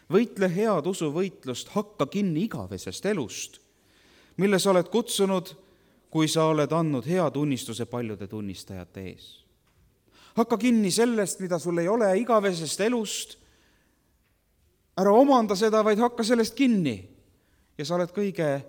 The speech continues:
õnnelikum inimene. Siin öeldakse, aga keegi tahab siiski midagi omandada. Keegi tahab rikkaks saada ja siin on sisse toodud raha mõiste.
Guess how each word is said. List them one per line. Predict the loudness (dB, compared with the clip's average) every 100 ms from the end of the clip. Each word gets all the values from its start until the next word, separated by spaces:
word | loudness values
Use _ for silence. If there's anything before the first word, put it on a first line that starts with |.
| -10
õnnelikum | -4 -4 -4 -6 -4
inimene. | -6 -8 -14 -20 _ _ _ _ _ _ _ _ _ _
Siin | -6 -4
öeldakse, | -4 -4 -4
aga | -4 -2
keegi | -4 -4 -2
tahab | -2 0 -4 -4
siiski | -6 -4 -4 -4
midagi | -4 -4 0
omandada. | 0 0 -2 -8 -14 -20 _ _ _ _ _
Keegi | -2 0 0
tahab | 2 2 0
rikkaks | -2 -2 -4 -4 -2
saada | 2 2 2 2
ja | 0 -2
siin | -4 -2 -2 0
on | 0 0 -2 -2 -4 -10 -14
sisse | -8 -6 -4
toodud | -4 -4 -4 -4
raha | -4 -4 -4
mõiste. | -4 -6 -8 -10